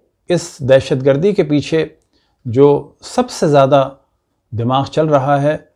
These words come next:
वो देवबंदी उलमा का चल रहा है और दुनिया में अक्सर दहशतगर्द तंजीमें देवबंदियों की हैं,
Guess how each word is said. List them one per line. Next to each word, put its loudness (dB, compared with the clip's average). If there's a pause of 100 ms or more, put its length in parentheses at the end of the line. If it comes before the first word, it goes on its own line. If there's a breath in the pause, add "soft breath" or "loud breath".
(160)
वो 2
देवबंदी 0
उलमा -4
का -6
चल -6
रहा -4
है -4
और 0
दुनिया 0
में -4
अक्सर -8
दहशतगर्द -2
तंजीमें -2
देवबंदियों -2
की -18
हैं, -20